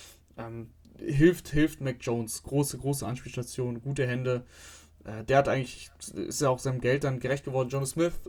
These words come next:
mh, gar nicht viel gespielt am Ende. Äh, hatte auch ein bisschen dann mit Verletzungen zu kämpfen, aber wenn er dann drauf war,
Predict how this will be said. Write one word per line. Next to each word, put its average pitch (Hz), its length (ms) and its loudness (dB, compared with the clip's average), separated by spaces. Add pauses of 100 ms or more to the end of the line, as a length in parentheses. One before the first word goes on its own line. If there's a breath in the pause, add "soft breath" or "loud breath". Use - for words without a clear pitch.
mh, 139 420 -6
gar - 220 -2
nicht 151 140 -4
viel 156 120 -2
gespielt 160 360 -2
am 117 120 0
Ende. 107 320 -4 (480 loud breath)
Äh, 120 240 -4 (100)
hatte 135 260 -2
auch 135 120 4
ein 127 80 -10
bisschen 151 280 -6
dann 135 120 -4
mit 127 100 -10
Verletzungen 139 400 -4
zu 131 100 -8
kämpfen, 135 300 -8
aber 127 160 -2
wenn 139 140 2
er 165 80 2
dann 147 160 2
drauf 143 320 4
war, 139 240 4